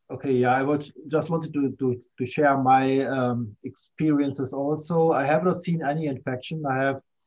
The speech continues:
as I said, roughly ninety, um, implantations done in the last eight years. I have, uh, similar counts, what you say in terms of, uh, removing it. I removed two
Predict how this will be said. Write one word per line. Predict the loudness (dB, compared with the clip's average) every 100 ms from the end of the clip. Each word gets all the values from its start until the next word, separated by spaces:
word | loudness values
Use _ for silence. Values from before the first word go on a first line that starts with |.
| _ _ _ _
as | -4 -4
I |
said, | -4 -2 -4 -2
roughly | -2 -2 -2 -2 -2
ninety, | 0 0 0 -2 -2 -2 -4 -8 _ _ _ _ -20 -10
um, | -4 -2 -2 -6 -8
implantations | -8 -6 -2 -2 -2 -4 -2
done | -2 0
in | -2
the | -2
last | 0 0 -2 -8 -20 -16 -4
eight | -2 -2 -6 -20 _
years. | -4 -2 0 -2 -6 -18 _ _ _ _
I | -2 0
have, | 0 -2 -4 -10 -8
uh, | -6
similar | -6 -4 -2 0 0 0
counts, | 2 2 2 -4 -10
what | -10 -8
you | -10
say | -10 -4 -2 -2
in | -4
terms | -6 -6 -8 -8
of, | -6 -6 -10 _ -14
uh, | -8 -6 -6
removing | -6 -6 -4 -4 -2 -2
it. | -4 -4
I | -4
removed | -4 -2 -2 -4 -6 _ -20 _
two | -2 2 2 -2